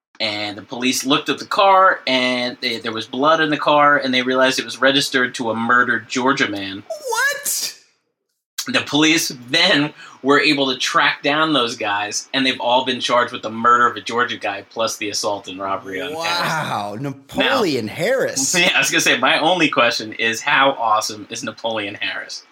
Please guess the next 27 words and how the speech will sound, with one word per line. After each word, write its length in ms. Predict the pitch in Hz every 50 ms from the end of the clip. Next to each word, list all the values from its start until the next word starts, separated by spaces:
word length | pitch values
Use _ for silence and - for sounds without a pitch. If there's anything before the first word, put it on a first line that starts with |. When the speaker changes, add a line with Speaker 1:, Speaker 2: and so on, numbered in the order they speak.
| _ _ _ _ _ _ _ _ _ _
Speaker 2:
He's 520 | - 151 151 160 156 151 147 147 - - - -
like, 280 | 151 135 135 - - - 143 147 147
he 180 | 147 139 180 180
makes 460 | 170 165 165 160 165 160 - - -
up 480 | 151 143 139 127 - - - _ _ _ _ _ _ _ _ _ - 127
a 80 | 123
hundredfold 1080 | 117 - - 151 165 165 143 139 113 107 - - 127 120 107 104 104 104 104 107 -
for 200 | - - - 113
having 280 | 120 117 113 113 113 110
been 160 | 101 113 107
a 80 | 101 98
Raider. 380 | 101 101 98 101 - 78 87 -
Speaker 1:
<laughs> 60 | _ _ _ _ _ _ _ _ _ _ _ _ _ _ - 135 -
Yeah. 240 | - - - - - - - - _ _ _ _ _ _ _ _ _ _ _ _ _ -
He 80 | - -
was 80 | 262 220
also 320 | 185 160 143 135 120 117
a 20 |
Viking, 460 | - - 110 104 92 107 104 101 95 87
I 40 | -
think. 220 | - 95 90 - _ -
For, 140 | 87 85 -
Speaker 2:
Oh, 200 | 107 110 104 104
okay. 200 | 107 104 - 92
Speaker 1:
for 40 | 67
something. 260 | - - - - -
Speaker 2:
Yeah. 140 | - 98 -